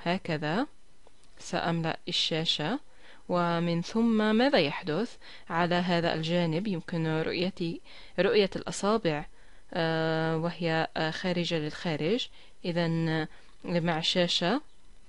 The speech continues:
ستكون، آه، خارج الشاشة. على هذا الجانب باتجاه خارج الشاشة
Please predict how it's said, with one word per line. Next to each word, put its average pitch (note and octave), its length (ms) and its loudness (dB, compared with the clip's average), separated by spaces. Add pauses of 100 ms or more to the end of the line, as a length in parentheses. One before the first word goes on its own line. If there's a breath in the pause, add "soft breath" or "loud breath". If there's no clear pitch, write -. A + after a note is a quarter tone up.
(1120)
ستكون، E3 880 -2
آه، E3 140 -4
خارج F#3 800 2
الشاشة. D#3 720 0 (2250)
على E3+ 240 2
هذا E3 340 2
الجانب D#3 640 2 (520 soft breath)
باتجاه E3 640 2
خارج A3+ 920 4 (100)
الشاشة E3 720 0